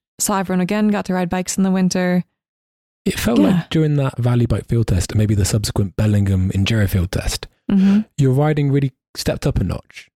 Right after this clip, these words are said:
Speaker 2: I don't know if that's fair to say.
Speaker 1: Oh.
Speaker 2: I felt like maybe you were just getting more confident in terms of, like, maybe with style.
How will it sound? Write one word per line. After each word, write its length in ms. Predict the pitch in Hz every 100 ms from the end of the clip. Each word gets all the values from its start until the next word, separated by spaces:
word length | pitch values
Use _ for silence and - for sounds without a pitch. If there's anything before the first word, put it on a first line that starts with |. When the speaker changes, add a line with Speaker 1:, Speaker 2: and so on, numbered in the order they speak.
| _ _ -
Speaker 2:
I 80 | 165
don't 120 | 214
know 40 |
if 60 | 196
that's 160 | 185
fair 160 | - 254
to 80 | -
say. 140 | 160
Speaker 1:
Oh. 60 | -
Speaker 2:
I 100 | 123
felt 260 | - 170 147
like 300 | 143 143 - _ _ _ _ -
maybe 240 | 139 135
you 40 |
were 40 | 131
just 140 | 123
getting 160 | 151 139
more 140 | 120 117 _
confident 640 | - 135 123 135 120 113 - _ _ _
in 140 | - 107
terms 240 | 113 107
of, 400 | 107 101 98 - - _ _ _ _ _ _ _ _ _ _ _ _ -
like, 200 | 107 -
maybe 220 | 123 120
with 160 | 117 -
style. 440 | 135 131 170 160